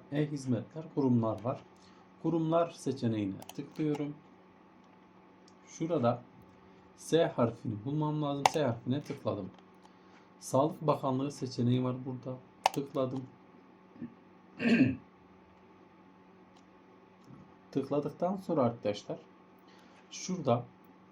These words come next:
e-imzalı erişkinler için engellilik sağlık kurulu raporları sorgulama seçeneği var. Buna tıklıyorum. İşleminiz devam ediyor diyor. Burada hastamın T C'si, adı, soyadı çıkıyor.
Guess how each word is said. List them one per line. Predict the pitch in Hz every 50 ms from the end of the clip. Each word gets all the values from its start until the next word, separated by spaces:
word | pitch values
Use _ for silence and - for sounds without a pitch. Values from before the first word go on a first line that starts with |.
| -
e-imzalı | 135 139 151 151 - - 135 127 113 107 110 104 104 107 127 147 - - - - - - - -
erişkinler | - 117 113 - - - - 127 120 139 151 151
için | 135 123 - - 127 113 117 117 - - - - - - -
engellilik | 113 113 117 120 113 113 120 120 113 110 117 113 113 131 139 135 -
sağlık | - - - - 107 107 110 107 127 135 - - - -
kurulu | 127 113 101 101 101 120 135 135 131 127
raporları | 117 113 - - - 117 113 113 107 107 107 113 139 139
sorgulama | - - - 120 110 107 104 104 107 104 110 113
seçeneği | 117 - 127 - - - 101 98 98 101 98
var. | 98 101 - - - - -
Buna | 131 151 156
tıklıyorum. | 151 - - - 165 156 151 147 143 147 - - - - - - - - - - - - - - - - - - - - - - - - - - - - - - - -
İşleminiz | 123 120 - 131 127 127 131 131 123 120
devam | 123 117 117 117 113 107
ediyor | 98 98 104 101 95 98
diyor. | - 147 151 147 147 151 - - - - - - - - - - -
Burada | 143 156 160 160 160 143
hastamın | 151 147 - - - 147 139 135 127 127
T | - 156 147 131
C'si, | 131 127 123 120 - -
adı, | - 127 127 123 123 123
soyadı | 120 - - 120 110 107 110 104
çıkıyor. | - - 151 - - - 147 151 156